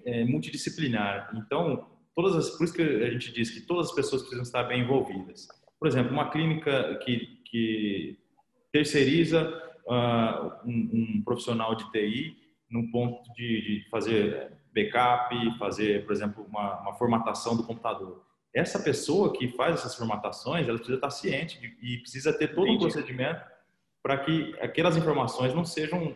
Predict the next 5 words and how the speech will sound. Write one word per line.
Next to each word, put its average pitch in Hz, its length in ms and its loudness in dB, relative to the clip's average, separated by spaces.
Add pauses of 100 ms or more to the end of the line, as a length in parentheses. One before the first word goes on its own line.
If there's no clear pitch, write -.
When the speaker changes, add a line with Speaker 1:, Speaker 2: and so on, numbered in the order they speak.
Speaker 1:
é, 104 220 -6
vazadas, 147 640 0
né, 110 460 -8 (420)
irregularmente. 113 840 0 (460)
Então, 110 420 0